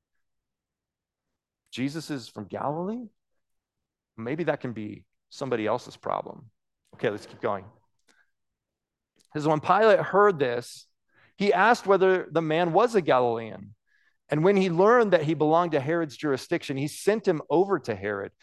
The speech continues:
who was himself in Jerusalem at that time." So Israel at this time is divided into several different regions, several different areas that has different local governors.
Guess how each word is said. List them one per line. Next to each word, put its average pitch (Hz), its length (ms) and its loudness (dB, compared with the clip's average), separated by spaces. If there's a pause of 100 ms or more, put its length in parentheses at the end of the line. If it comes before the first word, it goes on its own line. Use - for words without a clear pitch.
(140)
who 190 80 -2
was 180 160 4
himself 175 720 2 (200)
in 156 120 -2
Jerusalem 143 800 -2
at 185 240 -4
that 147 240 4
time." 120 580 -2 (400)
So 196 360 6
Israel 214 500 6 (160)
at 190 280 0
this 175 240 0
time 139 420 0 (320)
is 170 200 2
divided 185 580 6
into 190 260 0
several 202 460 4
different 185 480 0
regions, 151 580 -4
several 190 300 6
different 180 340 2
areas 151 380 2
that 143 100 -2
has 147 240 0
different 190 480 0
local 165 480 2
governors. 143 880 -2